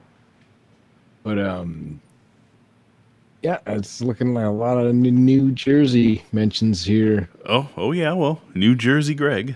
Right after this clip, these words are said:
Speaker 2: That's, uh,
Speaker 1: Pencil-, Pennsylvania's a lot of East Coast. East Coast and
Speaker 2: Far
Speaker 1: but,
Speaker 2: east.
Speaker 1: but anyways, yeah, they, it looks like the, the, the, the family took a trip out west,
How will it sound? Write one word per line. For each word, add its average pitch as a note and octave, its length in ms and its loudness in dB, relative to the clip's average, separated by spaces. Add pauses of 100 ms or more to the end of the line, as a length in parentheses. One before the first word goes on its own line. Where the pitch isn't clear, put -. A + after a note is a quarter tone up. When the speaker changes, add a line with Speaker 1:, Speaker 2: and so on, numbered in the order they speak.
(140)
Speaker 2:
That's, F#2 260 -6
uh, F2+ 220 2
Speaker 1:
Pencil-, A2 440 -2
Pennsylvania's A#2+ 760 4
a G2+ 40 4
lot G#2+ 260 2
of A2 80 2
East A2+ 420 -2
Coast. - 560 2 (1300)
East A#2+ 240 -4
Coast D#3+ 400 4
and A#2+ 220 6 (840)
Speaker 2:
Far G2+ 500 -4 (160)
Speaker 1:
but, - 100 -2
Speaker 2:
east. D#3+ 340 -4
Speaker 1:
but C#3+ 100 6
anyways, D3 580 6
yeah, A#2 360 2
they, C3 400 4
it B2 180 0
looks C#3+ 200 0
like C3 160 4
the, B2 100 6
the, A2+ 420 4 (160)
the, A2+ 100 0
the G#2+ 240 -2
family C3+ 320 4
took - 180 -6
a B2 40 -2
trip - 260 0
out B2 180 2
west, B2 540 -2